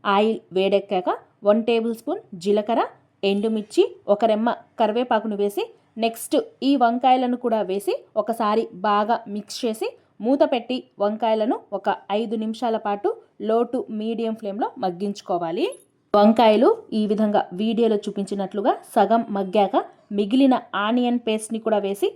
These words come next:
మిక్స్ చేసి వంకాయలు కంప్లీట్గా కుక్ అయ్యేంత వరకు మధ్య మధ్యలో కలుపుకుంటూ ఫ్లేమ్ని లో to మీడియం ఫ్లేమ్లో ఉంచి కుక్ చేసుకోవాలి. ఫైనల్గా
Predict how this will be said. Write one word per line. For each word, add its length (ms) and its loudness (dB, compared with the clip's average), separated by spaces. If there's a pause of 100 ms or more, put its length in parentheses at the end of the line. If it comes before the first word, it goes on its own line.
(300)
మిక్స్ 260 -6
చేసి 260 0 (200)
వంకాయలు 480 0 (200)
కంప్లీట్గా 640 2 (180)
కుక్ 300 -2
అయ్యేంత 340 0
వరకు 260 0 (380)
మధ్య 180 -4 (100)
మధ్యలో 300 -2 (140)
కలుపుకుంటూ 560 -4 (240)
ఫ్లేమ్ని 480 0 (340)
లో 100 4 (140)
to 100 -2 (220)
మీడియం 380 -2
ఫ్లేమ్లో 380 -4
ఉంచి 220 -2 (200)
కుక్ 240 -10
చేసుకోవాలి. 560 -2 (560)
ఫైనల్గా 500 8